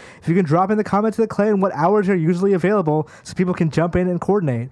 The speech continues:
My friend code on Steam is three three four zero five three zero nine two, and Borzen zero zeros is two seven one seven one eight zero three. Thank you all for being the best, Frankfurter and Borzen zero zero.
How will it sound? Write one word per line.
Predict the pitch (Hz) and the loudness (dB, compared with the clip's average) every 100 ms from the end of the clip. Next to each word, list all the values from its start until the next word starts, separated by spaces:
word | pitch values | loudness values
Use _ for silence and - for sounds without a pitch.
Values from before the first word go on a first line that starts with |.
| - - - | -16 -8 0
My | 185 | 0
friend | - 226 226 | 2 0 2
code | 214 220 | 2 2
on | 220 220 | 2 0
Steam | - 277 262 185 - | 0 0 2 0 0
is | 190 170 135 107 - - - - | 2 2 0 -4 -12 -20 -20 -4
three | 147 240 247 | 0 2 2
three | 165 214 294 214 135 117 | 0 0 2 2 0 -4
four | - - 277 208 151 - | -6 0 2 2 0 -2
zero | 160 277 190 127 | 0 2 2 2
five | 113 - 160 180 175 | -2 0 0 2 0
three | - 214 233 220 | 0 0 0 0
zero | 151 180 190 | 2 2 2
nine | 180 165 175 175 | 2 0 0 -2
two, | - 247 180 180 - - 147 | 0 0 2 0 -4 -18 -4
and | 143 | -2
Borzen | 127 185 190 202 | 2 2 2 2
zero | 180 214 202 | 2 2 2
zeros | 220 226 185 165 | 2 2 2 0
is | 151 143 131 - - - - | 0 0 0 -4 -12 -20 -10
two | - 214 240 | 0 2 2
seven | - 202 208 214 165 | 0 0 2 2 2
one | 190 226 | 2 0
seven | 285 262 190 185 - - | 0 0 2 0 -4 -6
one | 156 196 220 | 0 0 2
eight | 233 160 - _ - | 0 0 -4 _ -6
zero | 135 156 151 | 0 2 2
three. | 151 233 202 120 113 - - | 0 0 0 -2 -6 -14 -2
Thank | 180 160 | -2 2
you | 175 | 2
all | 170 | 2
for | 170 | 0
being | 160 170 165 | 0 0 0
the | 165 | 0
best, | 262 180 - - - | 0 0 -4 -18 -16
Frankfurter | - 202 226 - 190 202 | -2 -2 0 -2 -2 -2
and | 160 151 165 135 | 0 -2 -2 -2
Borzen | 139 147 147 | -2 0 -2
zero | 139 143 147 | -2 0 0
zero. | 131 170 110 - | -2 -2 -4 -10